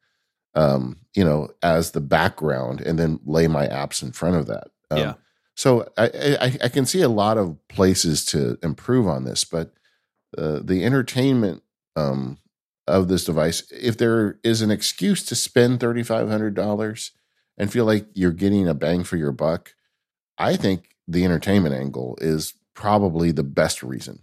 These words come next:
Speaker 1: Like, if you look at how much it costs to buy a T V that big and a sound system and all that stuff, uh, this is not, not that expensive, you know, in comparison.
Speaker 2: I will say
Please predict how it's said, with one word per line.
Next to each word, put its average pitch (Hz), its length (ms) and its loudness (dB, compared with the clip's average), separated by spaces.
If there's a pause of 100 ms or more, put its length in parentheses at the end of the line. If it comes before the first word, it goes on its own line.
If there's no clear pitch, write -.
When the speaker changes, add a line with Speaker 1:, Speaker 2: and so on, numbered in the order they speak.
(120)
Speaker 1:
Like, - 340 -6
if 87 240 -8
you 139 120 4
look 170 140 2
at - 120 -2
how 110 60 2
much 110 220 2
it - 140 -4
costs 82 340 -2
to 87 80 -4
buy 73 220 -4
a 78 80 -2
T 85 200 -6
V 80 220 -2
that 90 220 2
big 113 300 0 (520)
and 80 140 0
a 76 40 2
sound 101 360 2
system 113 440 0
and 80 120 2
all 87 140 2
that 98 180 2
stuff, 113 400 -2 (580)
uh, 92 240 2
this 98 260 0
is 135 360 0
not, 104 340 0 (320)
not 101 300 0
that 120 160 2
expensive, 98 680 0 (220)
you 87 100 2
know, 78 140 4
in 82 100 0
comparison. 73 800 -4 (560)
Speaker 2:
I 135 80 0
will 170 240 0
say 113 560 0